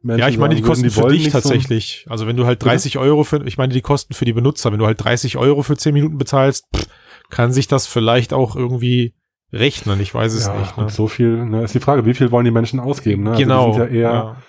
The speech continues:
Speaker 1: die wollen
Speaker 2: genau.
Speaker 1: sich eher berieseln lassen und die haben, glaub ich, schon eher Angst und sind schüchtern, sich auf sowas einzulassen.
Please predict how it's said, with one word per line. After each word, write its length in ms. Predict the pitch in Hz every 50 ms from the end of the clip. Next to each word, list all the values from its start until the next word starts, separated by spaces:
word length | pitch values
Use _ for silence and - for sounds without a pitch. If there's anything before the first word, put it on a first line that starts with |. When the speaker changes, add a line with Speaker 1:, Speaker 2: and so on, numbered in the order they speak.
| _ _ _
Speaker 1:
die 100 | - 110
wollen 140 | 110 117 120
Speaker 2:
genau. 120 | 117 110 113
Speaker 1:
sich 80 | 127
eher 80 | 120 113
berieseln 420 | 110 110 107 117 131 143 147 139
lassen 220 | 135 135 131 135 135
und 100 | 123 113
die 60 | 113
haben, 140 | 107 117 113
glaub 120 | 120 113
ich, 60 | 113
schon 160 | - 123 123 123
eher 160 | 110 107 104
Angst 240 | 95 113 135 131 135
und 80 | 139 113
sind 160 | 113 107 -
schüchtern, 600 | - - 131 131 - - 139 135 135 131 127 113
sich 160 | 107 120 110
auf 80 | 117 101
sowas 260 | - 120 113 107 -
einzulassen. 800 | - 107 117 131 131 - 139 135 135 139 135 143 139 139 135